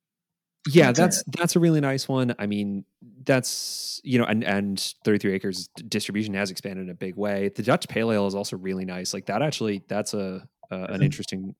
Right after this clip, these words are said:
Speaker 1: mid
Speaker 2: Yeah.
Speaker 1: lineup for the first. Like, that's a well-matched lineup, I think, for the first round.
Speaker 2: I agree. And, I mean, Tal-, Talisman from Strange Fellows, I think, is one of, again, another one of those ones that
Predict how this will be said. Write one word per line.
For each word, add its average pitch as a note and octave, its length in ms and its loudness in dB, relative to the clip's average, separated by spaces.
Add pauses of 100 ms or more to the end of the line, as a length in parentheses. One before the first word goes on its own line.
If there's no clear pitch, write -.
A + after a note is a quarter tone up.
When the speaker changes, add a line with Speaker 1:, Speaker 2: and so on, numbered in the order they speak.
Speaker 1:
mid F#2+ 160 -6
Speaker 2:
Yeah. F#2+ 100 -4
Speaker 1:
lineup F#2 220 -6
for - 80 -14
the F#2 80 -8
first. - 460 -6
Like, A#2+ 120 4
that's D3+ 160 6
a C#3 60 10
well-matched G2 520 2
lineup, F2+ 280 -10
I G2 60 -4
think, F2+ 160 -10
for - 80 -8
the F2 80 -10
first - 260 -12 (100)
round. - 220 -14 (220)
Speaker 2:
I - 60 -4
agree. - 120 -10 (240)
And, D#3+ 140 6
I E3+ 40 6
mean, E3+ 160 8
Tal-, F3+ 580 4
Talisman D#3 540 8
from G#2+ 520 6
Strange G2 320 -2
Fellows, F2+ 320 -4
I F#2 120 -8
think, F2 220 -8
is F2 140 -6
one - 180 -8
of, - 140 -12 (680)
again, A#2 380 6
another G#2+ 260 8
one G#2+ 140 2
of G3 40 -2
those G3 160 -4
ones - 220 -4
that - 220 -8